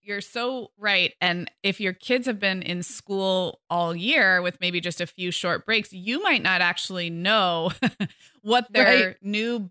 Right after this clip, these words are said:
Speaker 1: biorhythms are. My, the kid, so I, in general, have early risers, but even with early risers, you do start to see shifts as they get older. And in some of my kids, that shift has happened more at, like, nine or ten years old, where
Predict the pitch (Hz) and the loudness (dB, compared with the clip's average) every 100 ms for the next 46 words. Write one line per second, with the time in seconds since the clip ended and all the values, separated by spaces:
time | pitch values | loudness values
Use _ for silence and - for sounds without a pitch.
0 | _ 185 196 220 202 185 180 180 175 175 | _ 2 4 2 0 0 -2 0 -4 -6
1 | - - 180 220 185 - 196 226 240 - | -12 -4 0 4 4 2 0 0 0 -2
2 | 214 - 269 - 254 277 240 - 220 220 | -10 -4 -4 -2 2 2 2 -2 -4 -2
3 | 170 170 190 208 202 - 214 214 214 208 | -2 0 -2 -2 -4 -4 -2 0 0 0
4 | 214 240 254 - _ 359 311 214 - _ | 0 -2 -2 -10 _ 2 2 0 -4 _
5 | _ 302 339 294 262 247 214 185 196 214 | _ 0 2 -2 0 0 2 2 0 2
6 | 190 185 185 196 220 - 208 - 185 - | -2 -4 -8 -6 -6 -2 -2 0 -4 -6
7 | - 190 175 170 - - 240 185 160 - | -6 -2 -2 -2 -2 0 2 2 0 -14
8 | - 180 185 175 180 165 226 233 208 147 | -2 -2 0 -2 0 0 0 2 2 2
9 | 190 - _ _ 208 226 294 427 440 262 | 0 -8 _ _ -4 0 2 2 2 0
10 | 202 - 208 190 202 - - 240 - 214 | 0 -2 -4 0 0 0 -2 -2 -4 -2
11 | 208 190 180 180 180 - 175 175 165 165 | -2 -2 -4 0 0 2 -2 0 0 0
12 | 165 165 165 175 202 226 247 262 285 262 | -2 -2 -2 0 -2 0 0 0 0 0
13 | 214 214 190 | 2 4 4